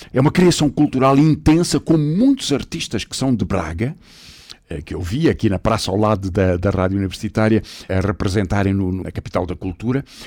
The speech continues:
e essa criação é decisiva para a vida dos jovens. Os jovens são o ponto de partida da capacidade de criação cultural, da rebeldia, do atrevimento, da inovação, da descoberta de ideias novas, e acho que isso é o que se pode contar e esperar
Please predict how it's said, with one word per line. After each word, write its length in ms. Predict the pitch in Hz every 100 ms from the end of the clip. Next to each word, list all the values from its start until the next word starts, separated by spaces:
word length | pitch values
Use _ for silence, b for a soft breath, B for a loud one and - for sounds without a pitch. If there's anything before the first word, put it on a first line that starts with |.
| B B
e 200 | 139 135
essa 360 | 143 - - 120
criação 680 | - 160 151 131 - 135 135
é 160 | - 123
decisiva 640 | 120 - - 113 123 104
para 180 | 110 -
a 20 |
vida 260 | 95 98 85
dos 80 | 82
jovens. 480 | 80 67 - - -
Os 120 | 104
jovens 280 | 127 127 113
são 160 | 120
o 60 | 104
ponto 240 | - 135
de 60 | -
partida 560 | - 113 - 113 95 - B B B
da 400 | 92 98 90 82 - b
capacidade 540 | 226 - 110 107 101 -
de 40 |
criação 340 | - 101 107
cultural, 460 | 101 90 90 95 92
da 80 | 92
rebeldia, 580 | 90 90 92 87 101 98
do 140 | 90
atrevimento, 720 | 95 110 95 101 101 107 - B B B
da 200 | 92 117
inovação, 760 | 117 131 120 113 - 113 123
da 140 | 104 95
descoberta 720 | 87 - 147 113 117 120 110
de 80 | 98
ideias 340 | 98 107 101
novas, 400 | 98 95 101 - - B B B B
e 100 | 92
acho 220 | 82 -
que 100 | -
isso 240 | 95 -
é 80 | 90
o 60 | 90
que 140 | -
se 60 | -
pode 220 | 82 78
contar 480 | - 82 78 85 90 -
e 60 | -
esperar 540 | - - 92 101 110